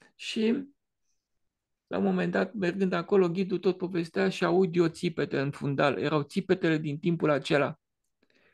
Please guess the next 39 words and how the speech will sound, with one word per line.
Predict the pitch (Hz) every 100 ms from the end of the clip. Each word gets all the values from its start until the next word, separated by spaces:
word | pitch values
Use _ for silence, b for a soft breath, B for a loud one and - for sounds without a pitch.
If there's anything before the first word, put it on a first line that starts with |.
| _
Și | - -
mă | 156
atrăgeau | 151 151 147 143 165
să | 175 165
mă | 151
duc | 156 160
acolo. | 151 - 151 135 - b b b
Au | -
început | 143 143 139 160
pumnișorii | 185 170 151 160 156
în | 151
piept | 139 139 156 _ _ _
și | _ -
am | 147
zis: | 131 131
„Gata, | 110 156 160 131
să | - 135
vezi | 160 160
că | 147 135
ajung | - 131 139 165
acolo.” | 147 127 151 170 B B _
Problema | - 156 160 170 175
a |
fost | 175 180 190
alta, | 190 175
că | 156
m-aș | 156 151
fi | -
lăsat | 160 160 190 156 - _ _ b b
să | -
mă | 143 131
duc. | 127 - B B _
Că | - 180 160
toată | 160 160 160 185
lumea | 185 196
m-ar | 180 165
fi | 175
găsit | 147 151 - 180 156 151
fără, | - 165 170 165 131 -